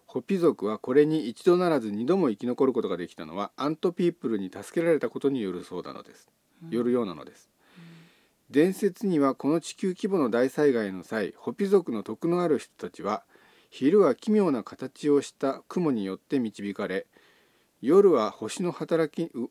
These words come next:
Speaker 1: 星の動きに従って、ソツナングという名の天空の神のところへと連れて行かれた。そしてついにアントピープル、ホピ族で、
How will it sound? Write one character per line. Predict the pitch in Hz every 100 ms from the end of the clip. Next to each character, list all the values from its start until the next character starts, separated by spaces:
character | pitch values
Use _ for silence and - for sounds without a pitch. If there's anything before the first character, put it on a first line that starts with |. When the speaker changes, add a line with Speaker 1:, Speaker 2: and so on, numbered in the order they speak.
| -
Speaker 1:
星 | - 127 -
の | 185 165
動 | 170
き | 175 175
に | 131
従 | - 117
っ | 117
て、 | - - 143 - _
ソ | - 156
ツ | -
ナ | 220 240
ン | 220
グ | 135
と | 117 113
い | 104
う | 101
名 | 104
の | 127
天 | - 147 165
空 | - 175
の | 165
神 | 160 165
の | 147 117
と | 107
こ | 120
ろ | 113
へ | 110
と | 156 -
連 | 113
れ | 107
て | 98
行 | 95
か | 92
れ |
た。 | - - _
そ | _ 143
し | 131
て | 196
つ | 170 -
い | 170
に | 123
ア | 87
ン | 131 151
ト | 156
ピ | - 151
ー |
プ | - 104
ル、 | 90 -
ホ | 117
ピ | 190
族 | 175 156 90
で、 | 110 117